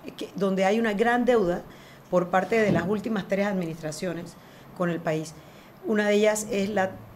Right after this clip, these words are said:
la, eh, las le-, el paquete de leyes anticorrupción que deben pasarse para mejorar el entorno y evitar o prevenir ciertos actos de corrupción. Eh, transparencia y rendición de cuentas, en esa parte también tenemos, tiene el país deudas.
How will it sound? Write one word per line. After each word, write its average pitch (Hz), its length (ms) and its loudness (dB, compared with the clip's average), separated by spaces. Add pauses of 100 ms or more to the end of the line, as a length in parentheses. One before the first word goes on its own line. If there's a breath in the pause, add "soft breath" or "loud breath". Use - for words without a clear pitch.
(220)
la, 170 640 0
eh, 175 140 -2
las 175 160 0
le-, 196 140 2
el 196 100 -4
paquete 226 380 0
de 240 60 2
leyes 220 280 2
anticorrupción 202 840 -6
que 190 100 -6
deben 185 240 0
pasarse 190 520 -4
para 170 160 -4
mejorar 165 420 -2
el 190 60 -2
entorno 190 420 -2
y 190 100 0
evitar 180 640 -2 (360 loud breath)
o 196 140 -2
prevenir 208 720 2 (400 loud breath)
ciertos 208 520 2
actos 185 300 -2
de 180 80 -2
corrupción. 180 560 -4 (680 loud breath)
Eh, 185 280 2
transparencia 214 680 2
y 240 40 4
rendición 185 440 -2
de 185 100 -2
cuentas, 185 460 -4
en 165 100 -8
esa 180 240 -4
parte 185 240 -2
también 160 340 -6
tenemos, 170 420 -4 (100)
tiene 185 180 -2
el 185 60 -4
país 165 260 -8
deudas. 170 420 -4